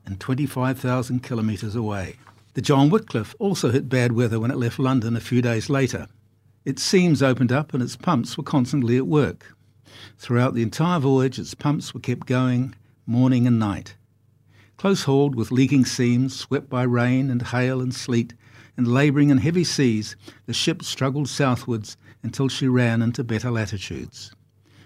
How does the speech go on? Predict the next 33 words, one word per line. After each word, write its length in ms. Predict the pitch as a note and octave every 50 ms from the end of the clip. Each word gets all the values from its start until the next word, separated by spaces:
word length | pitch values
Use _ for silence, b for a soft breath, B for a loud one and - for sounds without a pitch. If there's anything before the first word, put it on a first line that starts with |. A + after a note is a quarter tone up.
| b b b
Once 220 | A2+ A2+ G#2+ -
the 100 | - G2+
sun 240 | - - G3 G#3 F#3+
came 240 | - C3+ B2 A#2+ A#2+
out, 300 | A#2+ A#2 A#2 - - - - _ _
so 320 | - - - B2+ B2+ C3+
did 140 | A#2+ C3 B2
the 60 | B2+
passengers, 680 | A#2+ - B2 A2 - A2 F#2 F#2 F#2 E2+ E2 - - - b b b b b b b b b
blinking 420 | - B2 C#3 B2+ B2+ D3 C3+ C3
in 100 | B2 A#2+
the 100 | C3 B2+
unaccustomed 640 | A#2 A#2+ B2 B2 B2+ - A2+ - - - A#2+ G#2+ A2
light. 360 | A2 A2 G2+ F#2 D#2 - - - - _ _ _ _ _ _ _ _ _ _ _ _ _ _ _ _ _ _ _ -
Unfortunately 560 | D3+ C3+ B2 - - F#3+ F#3 F3+ - E3+ D3+
for 140 | B2 - C#3
the 140 | A#2+ -
immigrants 440 | D3 D3+ D3+ C#3 C3+ B2+ A#2+ B2+ -
in 60 | -
the 80 | A2 G#2
forecastle, 760 | - - F#3+ G3 F3+ - C3+ A#2+ A2 G#2+ - - A#2+ G#2+ A2+ - b b b b b b b -
even 320 | C3+ C#3+ E3+ D3+ E3 E3
in 80 | E3 D3+
southern 360 | - - - C#3 D3 D#3 D#3
latitudes, 640 | D3 C3+ B2 A#2+ B2 - - A#2+ A#2+ A#2+ A2+ A#2 -
the 80 | A#2+
John 380 | F#2+ - C3+ B2 C3 D3 D3 C3
Wycliffe 440 | C3 C#3 - - - B2 A#2+ - - -
was 160 | B2+ A#2+ A#2
still 320 | - - - C#3+ B2 B2+ C3+ -
a 80 | B2
wet 260 | A#2 A#2 C#3 D#3+ -
ship, 320 | - - - B2 - -